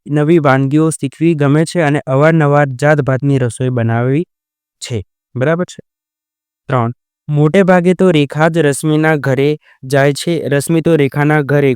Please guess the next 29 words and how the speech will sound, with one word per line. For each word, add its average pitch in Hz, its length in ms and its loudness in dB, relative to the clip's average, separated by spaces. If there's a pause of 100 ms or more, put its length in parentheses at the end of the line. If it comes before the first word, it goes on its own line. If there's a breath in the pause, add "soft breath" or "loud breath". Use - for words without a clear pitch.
કોઈક 160 240 0 (400)
નાની 151 420 4
રિસેસ 185 400 0
હોય 160 180 2
ત્યારે 156 280 2
વિદ્યાર્થીઓ 151 640 0
થોડી 156 380 0
વાર 175 220 4
રમે 135 300 0
છે, 156 200 -6
મોટી 139 340 0
રિસેસમાં 139 560 -4
વધારે 127 420 0
રમે 117 260 -4
છે. 131 220 -14 (280 loud breath)
સલીમના 190 840 4
મામાનું 156 480 4
ઘર 160 180 2
નજીક 147 360 2
છે, 147 240 -4
તે 147 140 -2
તો 160 140 0
મામાના 143 480 2
ઘરે 139 320 0 (260 loud breath)
વારે 135 300 0
ઘડીએ 131 260 0
પહોંચી 120 420 -4
જાય 131 260 -2
છે." - 440 -16